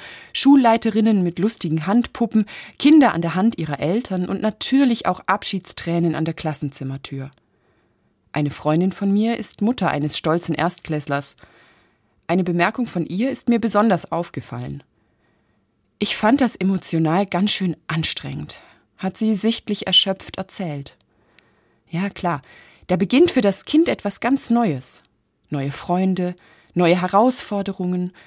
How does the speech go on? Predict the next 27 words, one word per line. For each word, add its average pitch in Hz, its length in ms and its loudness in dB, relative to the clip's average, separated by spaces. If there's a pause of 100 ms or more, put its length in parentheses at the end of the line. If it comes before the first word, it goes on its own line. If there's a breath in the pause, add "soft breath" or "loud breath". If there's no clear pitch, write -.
(160 soft breath)
neue 202 260 2
Türen, 277 380 8
die 190 160 2
aufgehen, 208 540 0
neue 185 180 2
Perspektiven 202 800 2
auf - 160 0
das - 220 0
Leben. 208 300 0 (520 loud breath)
Ein 190 160 2
Neuanfang 160 560 2
und 165 120 -4
der 202 100 -2
ist - 140 -2
toll, 233 400 2 (680 soft breath)
aber 185 180 -2
gleichzeitig 226 760 -2
gehen 220 200 0
auch 220 140 -4
Türen 233 380 2
zu. 277 280 -2 (920)
Freunde 262 460 6
aus 170 120 -2
dem 175 160 -2
Kindergarten 233 600 2
bleiben 151 320 -4
zurück. - 420 -8